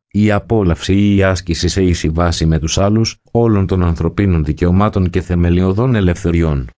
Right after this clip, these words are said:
Μπιλ υποσημείωση αριθμός εκατόν ενενήντα τρία.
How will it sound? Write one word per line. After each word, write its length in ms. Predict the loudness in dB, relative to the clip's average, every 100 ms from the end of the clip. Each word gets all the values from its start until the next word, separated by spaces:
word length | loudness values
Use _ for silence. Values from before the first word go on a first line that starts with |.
| _ _ _
Μπιλ 380 | -6 0 2 2
υποσημείωση 760 | 0 -2 -2 -2 0 -2 -2 0
αριθμός 520 | 0 0 0 -2 -2
εκατόν 400 | -4 -2 0 0
ενενήντα 520 | 0 2 0 0 -2
τρία. 400 | -2 -2 -2 -4